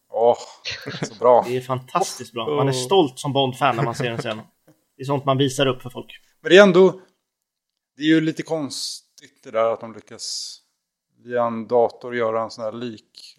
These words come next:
Speaker 1: ehm, profilbild,
Speaker 2: Ja.
Speaker 1: kan man säga.
Speaker 2: Ja.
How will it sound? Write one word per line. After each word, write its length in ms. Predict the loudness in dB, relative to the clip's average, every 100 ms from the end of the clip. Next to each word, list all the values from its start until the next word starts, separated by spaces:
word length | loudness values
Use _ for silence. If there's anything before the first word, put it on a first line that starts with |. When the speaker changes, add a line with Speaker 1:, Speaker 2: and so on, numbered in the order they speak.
| _
Speaker 1:
ehm, 460 | -16 -16 -18 -20 _ _ _ _ _ -18 -18 _ _ _ _
profilbild, 640 | -18 -10 -10 -6 -8 -10 _ _
Speaker 2:
Ja. 220 | -14 -14
Speaker 1:
kan 100 | -14
man 120 | -18 -20
säga. 160 | -20 _ _ _
Speaker 2:
Ja. 300 | -12 -12 -14